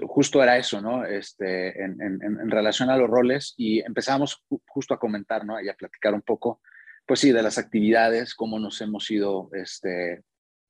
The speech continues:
eh, dividiendo las cosas, ¿no? Y, y, y cómo nos hemos puesto de acuerdo para las cosas que tú haces, las cosas que yo hago, las cosas que hacemos a veces uno, a veces el otro, este, etcétera. Y, y, y bueno, llegamos a la conclusión que más que,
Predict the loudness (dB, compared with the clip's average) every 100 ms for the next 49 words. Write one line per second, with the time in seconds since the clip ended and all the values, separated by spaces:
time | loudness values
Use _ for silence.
0 | -12 -4 2 4 6 4 4 2 0 0
1 | 0 0 0 0 2 0 2 0 -2 -4
2 | -6 -4 -2 -2 -4 -4 -4 -6 -4 -4
3 | 0 -2 0 2 2 0 -4 _ -20 -20
4 | _ 0 2 0 -4 -8 -8 -10 -2 0
5 | 0 -2 -6 -6 -4 -6 -6 -4 0 2
6 | 2 2 0 0 -2 -4 -4 -6 -6 -6
7 | -6 -6 -6 -8 -10 -2 -2 -2 -4 0
8 | 2 2 2 -2 -6 -4 2 2 2 0
9 | -2 _ _ _ _ -8 -6 -6 -4 -4
10 | -2 -4 -4 -2 -2 -2 -4 -6 -2 0
11 | 0 -2 -6 _ _ -8 -8 -10 -20 _
12 | _ _ 2 4 6 6 4 2 2 2
13 | 0 -2 -4 -4 -6 -6 -6 -6 -8 -8
14 | -6 -6